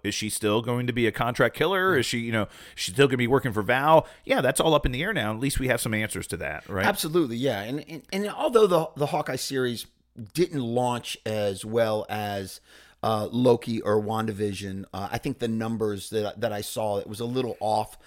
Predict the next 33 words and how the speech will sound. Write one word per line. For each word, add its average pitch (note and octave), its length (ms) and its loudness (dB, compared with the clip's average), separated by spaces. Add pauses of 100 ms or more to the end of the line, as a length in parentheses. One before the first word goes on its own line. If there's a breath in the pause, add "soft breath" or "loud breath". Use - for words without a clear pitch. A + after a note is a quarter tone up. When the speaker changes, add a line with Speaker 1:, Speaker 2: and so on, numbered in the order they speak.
(260 loud breath)
Speaker 2:
of A#2 160 4
those A2 280 2
launches. G#2 640 -8
Uh, G#2 200 -6
obviously, B2+ 440 2
WandaVision A2 560 -4
was G2+ 140 -8
huge B2+ 340 -4
launch G2+ 320 -8
because G#2+ 560 -4 (300 loud breath)
it - 40 -4
was A#2+ 120 -2
the A#2+ 80 -2
first A#2+ 280 -4
real A2+ 160 -4
content A2 480 -8
that G#2 120 -6
we G#2+ 120 -4
had. A2+ 120 6
Speaker 1:
And - 80 6
there C#3 80 6
was B2 160 4
Speaker 2:
And C#3 80 2
so D3 60 10
Speaker 1:
nothing C3 240 2
else A#2 200 2
out. C#3+ 240 4
Speaker 2:
nothing C#3+ 400 0
else G#2 220 -8
out. A2+ 360 -4
Speaker 1:
Right. G2 160 -2
Speaker 2:
Um, A2 200 -6 (300 loud breath)
and, F3 200 0